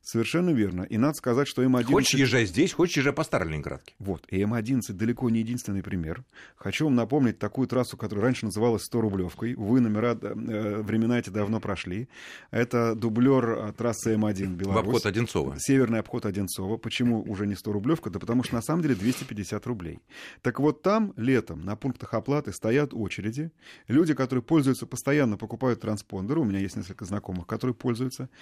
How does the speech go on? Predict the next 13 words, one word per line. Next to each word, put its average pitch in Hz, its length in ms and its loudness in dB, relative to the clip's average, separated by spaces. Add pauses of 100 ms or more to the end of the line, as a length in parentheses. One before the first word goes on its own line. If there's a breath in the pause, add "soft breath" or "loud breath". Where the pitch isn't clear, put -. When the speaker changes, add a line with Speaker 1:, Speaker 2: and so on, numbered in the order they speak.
(440 loud breath)
Speaker 1:
И 135 40 2
что-то 196 300 2
мы 180 140 4
оттуда 170 400 4
не 139 160 6
слышим 151 420 0
возмущения, 127 640 2
хотя 123 360 0
восемнадцать 131 600 2
километров 143 520 0
двести 120 280 0
пятьдесят 110 440 -4
рублей. 95 400 -6